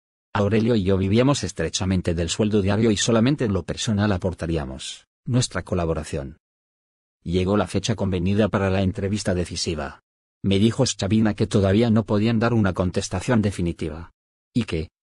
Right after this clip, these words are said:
si algo se resolvía, me buscaría en el Café Combat.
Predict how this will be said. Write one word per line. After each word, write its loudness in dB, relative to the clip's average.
si -4
algo 0
se -2
resolvía, -6
me 4
buscaría 2
en 2
el 0
Café -2
Combat. -6